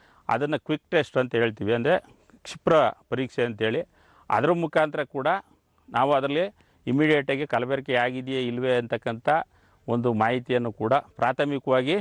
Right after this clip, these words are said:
ನೋಡ್ಬೋದಾಗಿರ್ತದೆ. ಆದರೆ ಸಂಪೂರ್ಣ ವಿಶ್ಲೇಷಣೆ ಅದರ ಮಾದರಿಯನ್ನು ನಾವು, ಆ, ಪ್ರಯೋಗಾಲಯಕ್ಕೆ ಕಳಿಸಿ ಪಡಿಬೇಕಾಗಿರ್ತದೆ. ಆದರೆ ಇದರಲ್ಲಿ ನಾವು ಕ್ಷಿಪ್ರ ಪರೀಕ್ಷೆ ಅಂತೇಳಿ ಕೆಲವಾರು ಅಂಶಗಳ ಮೇಲೆ ಸಿದ್ಧಪಡಿಸಿದಂಥ ಒಂದು ರಿಯೇಜೆಂಟ್ಗಳನ್ನು ಬಳಸಿ ನಾವು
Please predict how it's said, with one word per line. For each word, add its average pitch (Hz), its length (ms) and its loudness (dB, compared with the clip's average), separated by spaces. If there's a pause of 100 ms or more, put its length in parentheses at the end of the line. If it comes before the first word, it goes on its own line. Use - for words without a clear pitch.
(360)
ನೋಡ್ಬೋದಾಗಿರ್ತದೆ. 120 800 0
ಆದರೆ 156 300 2 (300)
ಸಂಪೂರ್ಣ 175 380 2
ವಿಶ್ಲೇಷಣೆ 151 560 0
ಅದರ 139 220 2
ಮಾದರಿಯನ್ನು 135 580 0
ನಾವು, 131 340 0
ಆ, - 800 -10
ಪ್ರಯೋಗಾಲಯಕ್ಕೆ 135 720 2
ಕಳಿಸಿ 117 280 -6
ಪಡಿಬೇಕಾಗಿರ್ತದೆ. 110 800 -2
ಆದರೆ 151 260 0
ಇದರಲ್ಲಿ 175 300 -2
ನಾವು 151 320 0
ಕ್ಷಿಪ್ರ - 440 -2
ಪರೀಕ್ಷೆ 147 540 -2
ಅಂತೇಳಿ 135 380 -2 (500)
ಕೆಲವಾರು 143 440 4
ಅಂಶಗಳ 139 380 -2
ಮೇಲೆ 127 440 2 (140)
ಸಿದ್ಧಪಡಿಸಿದಂಥ 127 720 0
ಒಂದು 117 540 2 (420)
ರಿಯೇಜೆಂಟ್ಗಳನ್ನು 123 1160 2
ಬಳಸಿ 101 400 -2
ನಾವು 143 340 0